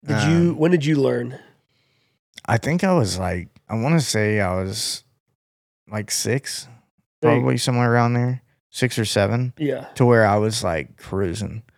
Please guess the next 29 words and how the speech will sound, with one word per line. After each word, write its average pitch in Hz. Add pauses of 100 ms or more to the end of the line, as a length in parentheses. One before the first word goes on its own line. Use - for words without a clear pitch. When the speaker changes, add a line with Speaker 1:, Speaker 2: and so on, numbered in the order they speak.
(360)
Speaker 2:
Um, 104 (520)
now 117
we 127
lived 120
in 101
a, 98 (120)
in 101
a 87
neighborhood 117
that 98
was, 101 (640)
at 127
the 120
time, 117
it 87
was 110
mainly 120
elderly, 101 (200)
older 107 (720)
neighbors. 113
Like, 110
there 135
weren't 135
that 113
many 120
neighbor 104
kids 135
there. 165
Speaker 1:
Yeah. 151